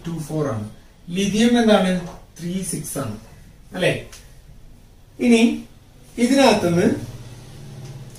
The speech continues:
ആ, ഹീലിയത്തിന്ന് ഒരു electron remove ചെയ്ത് തരിക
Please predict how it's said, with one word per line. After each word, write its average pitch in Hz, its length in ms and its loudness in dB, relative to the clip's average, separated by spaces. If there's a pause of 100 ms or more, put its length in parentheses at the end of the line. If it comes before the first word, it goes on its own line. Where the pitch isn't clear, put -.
(120)
ആ, 175 60 2 (1120)
ഹീലിയത്തിന്ന് 226 880 4 (420)
ഒരു 196 140 -2
electron 185 500 0
remove 165 300 -2
ചെയ്ത് 156 180 -4
തരിക 110 160 -4